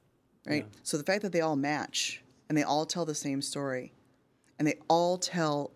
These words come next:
Speaker 1: I mean, even the non-Christian historical sources give you enough information to believe that Jesus is the Son of God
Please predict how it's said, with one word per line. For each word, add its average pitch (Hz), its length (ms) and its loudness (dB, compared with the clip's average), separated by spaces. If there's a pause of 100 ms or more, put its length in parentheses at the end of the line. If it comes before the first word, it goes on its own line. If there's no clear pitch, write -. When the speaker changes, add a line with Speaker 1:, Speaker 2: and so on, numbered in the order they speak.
Speaker 1:
I - 20 -4
mean, 160 220 2
even 220 340 0
the 147 200 0 (140)
non-Christian 147 1160 0
historical 139 480 -4
sources 139 560 -6 (320)
give 156 160 0
you 165 160 2
enough 151 380 0
information 147 680 0
to 139 80 -6
believe 139 300 -4
that 135 100 -4
Jesus 139 340 -4
is 127 160 -6
the 131 100 -8
Son 127 260 -2
of 131 80 -4
God 131 300 -6